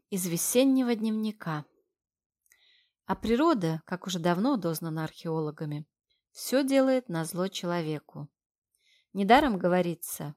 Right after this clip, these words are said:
"Гони природу в дверь, она вернётся в окно". Вот и теперь. Дача не нанята, солнце во все лопатки.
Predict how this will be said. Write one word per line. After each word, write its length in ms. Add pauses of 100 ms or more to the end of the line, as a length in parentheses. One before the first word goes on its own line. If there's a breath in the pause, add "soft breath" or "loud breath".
"Гони 420
природу 480
в 100
дверь, 380 (500 soft breath)
она 340
вернётся 580
в 60
окно". 440 (1000)
Вот 260
и 40
теперь. 600 (680)
Дача 360
не 140
нанята, 600 (240)
солнце 760
во 80
все 220
лопатки. 680